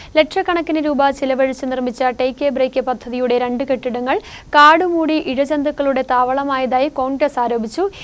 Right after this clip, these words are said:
എൽ ഡി എഫ് ഭരണസമിതിയുടെ പരാജയമാണ് വ്യക്തമാകുന്നതെന്നാണ് ആരോപണം. അതേസമയം പദ്ധതിയുടെ ബാക്കി ജോലികൾ പൂർത്തീകരിച്ച് ഈ മാസം പതിനഞ്ചിനകം ഉദ്ഘാടനം നടത്തി തുറന്നു നൽകുമെന്ന് ബ്ലോക്ക് പഞ്ചായത്ത് അധികൃതർ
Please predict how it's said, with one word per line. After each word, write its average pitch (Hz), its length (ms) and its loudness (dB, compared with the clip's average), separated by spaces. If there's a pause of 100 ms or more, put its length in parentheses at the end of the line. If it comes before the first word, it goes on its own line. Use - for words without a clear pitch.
(300)
എൽ 240 140 2
ഡി 254 140 -2
എഫ് 254 120 -14 (120)
ഭരണസമിതിയുടെ 247 880 -2
പരാജയമാണ് 254 840 0
വ്യക്തമാകുന്നതെന്നാണ് 254 1000 -4 (140)
ആരോപണം. 240 380 0 (420)
അതേസമയം 381 580 2
പദ്ധതിയുടെ 320 560 0
ബാക്കി 277 320 2
ജോലികൾ 285 320 0 (100)
പൂർത്തീകരിച്ച് 277 680 -2 (420)
ഈ - 20 4 (120)
മാസം 330 340 -2
പതിനഞ്ചിനകം 285 680 -2
ഉദ്ഘാടനം 285 500 -4
നടത്തി 269 260 -4 (100)
തുറന്നു 262 320 -2
നൽകുമെന്ന് 254 480 -2 (120)
ബ്ലോക്ക് 262 340 -2
പഞ്ചായത്ത് 262 400 -2
അധികൃതർ 247 400 -4